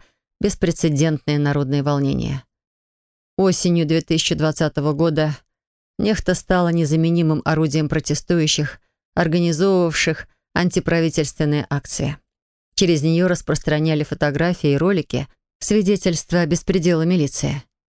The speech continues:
Ее каждый день читали два миллиона человек, почти двадцать процентов населения. За несколько недель Роман сделался врагом режима номер один – и тогда он бежал из страны.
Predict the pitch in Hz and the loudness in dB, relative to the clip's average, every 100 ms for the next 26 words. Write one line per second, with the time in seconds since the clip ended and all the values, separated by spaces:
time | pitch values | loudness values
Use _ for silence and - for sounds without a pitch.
0 | _ _ _ - 247 254 220 226 190 196 | _ _ _ 0 0 2 0 0 2 0
1 | 165 196 190 - 165 175 180 165 151 160 | 2 0 0 0 0 0 2 2 0 0
2 | 170 151 156 147 - 143 139 156 156 - | 0 0 0 -2 -2 0 0 0 -2 -2
3 | 139 - 156 143 151 - 135 156 143 165 | -2 0 -2 0 0 -2 -4 -2 -2 -2
4 | 135 - 143 - 147 139 131 117 - _ | -4 -2 -2 0 0 0 -2 -6 -10 _
5 | _ _ _ _ - 160 196 202 - 185 | _ _ _ _ -4 0 2 0 0 -4
6 | - 175 175 160 208 - 175 170 165 180 | -2 0 2 2 0 0 -2 0 0 0
7 | 160 147 170 165 151 - 151 156 151 160 | 0 0 0 2 0 -2 0 0 0 -2
8 | 147 151 147 151 147 147 147 143 139 190 | 0 0 0 0 0 0 0 0 0 -2
9 | 190 _ _ _ _ 165 165 156 175 202 | -4 _ _ _ _ -4 -2 0 0 0
10 | 202 160 143 139 127 - 135 127 135 | 0 0 -2 -4 -6 -4 -4 -4 -4